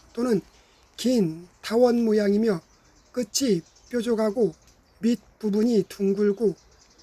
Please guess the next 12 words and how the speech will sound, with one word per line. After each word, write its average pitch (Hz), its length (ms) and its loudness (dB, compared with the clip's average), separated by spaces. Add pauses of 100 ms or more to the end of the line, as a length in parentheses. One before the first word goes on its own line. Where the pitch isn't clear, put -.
잎 226 180 0 (300)
가장자리는 214 960 0 (160)
밑밑에 196 680 0 (460)
둥글레와 220 880 2
비슷하며 196 680 -4 (580)
별처럼 240 500 2
생긴 220 500 0
작은 202 460 -4
꽃을 196 560 -4 (120)
사월에서 226 600 -2
오월에 196 480 0
피웁니다. 202 520 -4